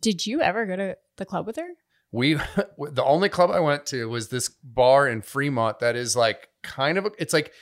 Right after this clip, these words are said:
Speaker 2: a pizza place, a pool hall, and then a nightclub all in one. It's,
Speaker 1: Where is it?
Speaker 2: it's like, um, it's, it's, it's funny. You would know it once we walked by it, but you don't. It's, it's sort of near, uh, our haircut place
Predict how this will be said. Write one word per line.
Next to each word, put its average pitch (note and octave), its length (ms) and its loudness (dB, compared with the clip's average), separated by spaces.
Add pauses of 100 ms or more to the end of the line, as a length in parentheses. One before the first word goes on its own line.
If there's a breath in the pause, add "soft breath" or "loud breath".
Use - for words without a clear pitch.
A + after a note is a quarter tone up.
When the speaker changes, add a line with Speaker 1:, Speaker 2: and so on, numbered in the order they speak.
(180 soft breath)
Speaker 2:
a C#3 100 4
pizza E3 460 -4
place, G3+ 480 0
a C#3 60 0
pool E3 420 0
hall, E3 320 4
and B2+ 180 -2
then B2+ 140 0
a G#2 200 0 (180)
nightclub A2+ 760 -2
all A#2 260 2
in G2+ 120 -6
one. G2+ 340 -6
It's, - 80 -4
Speaker 1:
Where F4 220 2
is F4+ 200 -4
it? E3+ 280 -8
Speaker 2:
it's D3+ 300 0
like, D#3+ 360 4
um, C#3+ 380 -2
it's, D#3 320 -2
it's, - 300 -4
it's D3+ 200 -6
funny. D#3 280 2
You C#3+ 180 -2
would C#3+ 120 -2
know C3+ 200 4
it D#3 120 4
once C#3 260 -4
we D3 120 -4
walked C3 380 2
by A#2 240 2
it, D3 160 0
but A#2+ 160 -4
you B2 120 -8
don't. C3 380 2 (680)
It's, C3+ 280 -4 (120)
it's D3 180 -2
sort D#3+ 320 2
of D#3+ 160 -4
near, C#3+ 600 -6
uh, A#2 260 4
our A#2 180 -2
haircut A2+ 460 -4
place G2 420 -8